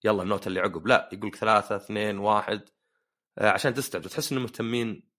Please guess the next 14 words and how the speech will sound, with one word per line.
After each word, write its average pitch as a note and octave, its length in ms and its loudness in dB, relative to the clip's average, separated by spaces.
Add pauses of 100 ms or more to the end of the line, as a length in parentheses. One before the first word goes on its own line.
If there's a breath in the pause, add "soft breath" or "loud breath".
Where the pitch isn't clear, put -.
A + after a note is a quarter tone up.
بالأشياء G#2 300 0
الصغيرة. G2 560 -2 (400 soft breath)
في A#3+ 100 6
أشياء F3 160 8
تجمعها A2 640 4
زي B2+ 200 2
ال G2 380 -4
achievements، F#2 840 -4
يعني F2 560 -10 (1200)
كنوع - 200 4
من G#2 120 0
التحدي F#2+ 500 -4
ولا F2+ 180 -4
شيء. G#2 440 -2